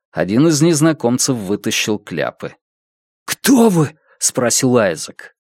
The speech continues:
Джеки обрадовалась, что Айзек пришел в себя и способен соображать. «Что вам нужно?» —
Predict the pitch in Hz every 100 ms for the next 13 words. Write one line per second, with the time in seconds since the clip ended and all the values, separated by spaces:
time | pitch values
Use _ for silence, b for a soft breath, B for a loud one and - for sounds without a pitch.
0 | _ _ - 92 87 95 127 170 196 131
1 | 82 82 82 - 127 120 120 - 117 -
2 | 120 101 - 107 151 - 98 92 120 117
3 | - 113 104 107 98 69 - _ _ B
4 | B B - - - 285 294 311 320 302
5 | 226 202 160